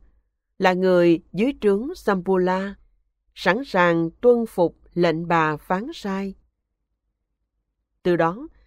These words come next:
nhà vua cùng hoàng hậu sống hạnh phúc bên nhau, thực hành bố thí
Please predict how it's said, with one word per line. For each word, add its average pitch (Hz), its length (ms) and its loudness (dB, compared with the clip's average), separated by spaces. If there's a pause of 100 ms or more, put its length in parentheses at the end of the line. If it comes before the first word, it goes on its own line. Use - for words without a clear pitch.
(160)
nhà 180 180 4
vua 226 360 0 (140)
cùng 170 200 0
hoàng 160 260 0
hậu 160 380 0 (240)
sống 220 440 -6
hạnh 170 220 0
phúc - 240 -12
bên 202 220 -2
nhau, 185 380 -2 (340)
thực 185 180 -2
hành 180 220 -2
bố 226 200 0
thí 226 340 -4